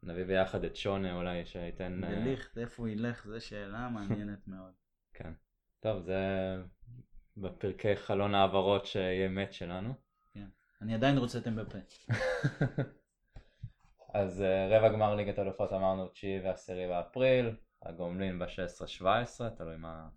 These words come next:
Speaker 2: הכל לפני
Speaker 1: נקבל.
Speaker 2: פסח, אפשר לשתות בירה.
Speaker 1: כן, ה-,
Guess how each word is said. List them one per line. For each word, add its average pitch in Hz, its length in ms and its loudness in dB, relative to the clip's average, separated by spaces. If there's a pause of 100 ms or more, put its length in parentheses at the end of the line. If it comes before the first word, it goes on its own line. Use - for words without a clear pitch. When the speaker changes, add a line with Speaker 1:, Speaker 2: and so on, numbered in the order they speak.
Speaker 2:
הכל 147 240 0
לפני 139 220 2
Speaker 1:
נקבל. 98 140 4
Speaker 2:
פסח, 110 360 -2
אפשר - 160 -4
לשתות 113 300 -4
בירה. 101 200 -6 (480)
Speaker 1:
כן, 101 180 2 (340)
ה-, 85 720 0